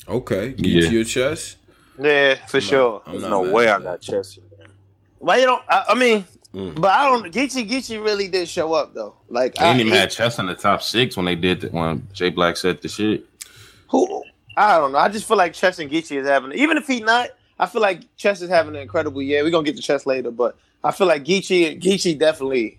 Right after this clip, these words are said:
Speaker 3: won. To me, he won his battle, but I see it. Surprisingly, the polls got it close.
Speaker 1: Yeah,
Speaker 3: Or
Speaker 1: I think, I think this is very either close or,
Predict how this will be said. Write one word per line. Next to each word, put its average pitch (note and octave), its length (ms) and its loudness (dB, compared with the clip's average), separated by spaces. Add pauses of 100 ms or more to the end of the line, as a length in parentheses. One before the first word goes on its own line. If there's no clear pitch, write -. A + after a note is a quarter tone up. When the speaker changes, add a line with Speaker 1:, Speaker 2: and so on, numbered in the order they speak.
Speaker 3:
won. A2+ 460 -8
To F#3+ 120 4
me, G3+ 260 4
he - 0 -
won D3+ 200 0
his B2+ 100 -4
battle, A#2 340 2
but G#2 260 0 (280)
I C3+ 80 2
see B3 260 2
it. E3 140 2
Surprisingly, F3+ 720 0 (340)
the G2+ 140 -14
polls F3+ 460 2
got D3+ 200 4
it D3 120 -2
close. F3 460 -2
Speaker 1:
Yeah, F3 640 2
Speaker 3:
Or D3+ 40 4
Speaker 1:
I C#3+ 40 2
think, E3+ 260 0
I C3+ 120 2
think D#3 220 -4
this D#3+ 160 -4
is D3 140 -10
very D3 380 4
either C3+ 360 0
close C#3+ 500 0
or, A2 420 2